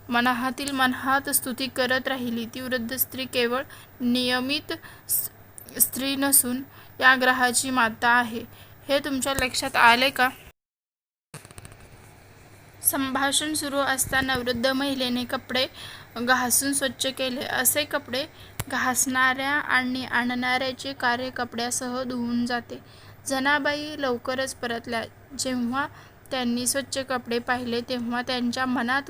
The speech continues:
कौतुकाचा पूर आला. त्यांनी वृद्ध महिलेला, "आई, आज तू खूप सहन केलंस. माझ्यासारख्या दयाळू माता देवीचे प्रतिबिंब आहेत."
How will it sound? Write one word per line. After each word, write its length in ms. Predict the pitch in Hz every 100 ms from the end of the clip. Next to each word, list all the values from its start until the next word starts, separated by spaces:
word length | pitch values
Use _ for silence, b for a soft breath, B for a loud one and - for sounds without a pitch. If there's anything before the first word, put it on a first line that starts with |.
| -
कौतुकाचा 640 | 240 226 262 254 254 285
पूर 300 | 277 247 240
आला. 280 | 233 226 226 B B B B -
त्यांनी 260 | 262 254
वृद्ध 320 | 262 247 226
महिलेला, 520 | 247 247 247 233 233 240 -
"आई, 280 | 285 339 339 - B B B B B - -
आज 300 | - 262 294
तू 160 | - 320 -
खूप 260 | 311 330 -
सहन 380 | - 294 277
केलंस. 520 | 277 269 254 262 - - - - - - - - - - - - - -
माझ्यासारख्या 800 | 247 240 254 262 277 285 262 277
दयाळू 420 | 254 262 254 254
माता 380 | 269 254 269 294 - B B -
देवीचे 500 | 254 262 254 240 277
प्रतिबिंब 720 | 285 269 247 269 254 277 277
आहेत." 360 | 277 - 247